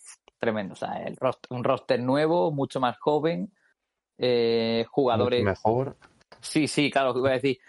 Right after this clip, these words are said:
Speaker 1: jugadores con nivel N B A real, eh, encima ha conseguido segundas rondas, eh, la, la, el, el primer pick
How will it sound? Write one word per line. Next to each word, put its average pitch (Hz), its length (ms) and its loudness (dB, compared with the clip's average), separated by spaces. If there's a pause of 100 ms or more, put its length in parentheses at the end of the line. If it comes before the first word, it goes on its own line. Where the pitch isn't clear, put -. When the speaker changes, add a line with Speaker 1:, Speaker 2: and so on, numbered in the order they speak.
(120)
Speaker 1:
jugadores 123 680 2
con 131 300 0
nivel 123 420 2
N 123 180 0
B 113 160 2
A 120 140 2
real, 123 640 -2 (500)
eh, 113 720 2 (540)
encima 131 840 0 (520)
ha 135 100 0
conseguido 135 500 2
segundas 131 520 0
rondas, 160 640 0 (200)
eh, 117 960 2 (140)
la, 123 380 0 (420)
la, 139 320 2
el, 131 400 2
el 127 220 0
primer 135 440 0
pick 143 300 0